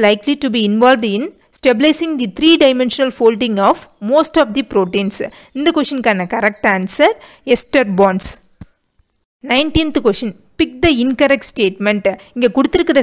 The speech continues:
ஸ்டேட்மெண்ட்ல எது இன்கரெக்ட் ஸ்டேட்மெண்ட்னு கேக்குறாங்க. இதுக்கான கரெக்ட் ஆன்சர், glycine is a sulfur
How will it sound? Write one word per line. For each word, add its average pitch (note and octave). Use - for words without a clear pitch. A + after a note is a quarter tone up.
ஸ்டேட்மெண்ட்ல G3+
எது A#3+
இன்கரெக்ட் C#4
ஸ்டேட்மெண்ட்னு A#3+
கேக்குறாங்க. G#3
இதுக்கான C#4+
கரெக்ட் G#3+
ஆன்சர், G3
glycine C4
is -
a -
sulfur C#4+